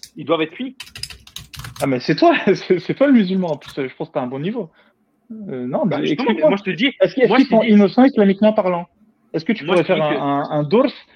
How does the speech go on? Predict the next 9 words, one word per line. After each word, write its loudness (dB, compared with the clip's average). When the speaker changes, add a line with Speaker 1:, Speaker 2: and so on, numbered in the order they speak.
Speaker 2:
en -4
expliquant -6
que -10
ces -6
gens-là 2
sont -12
i-, -20
innocents, -6
Speaker 1:
Bah, -16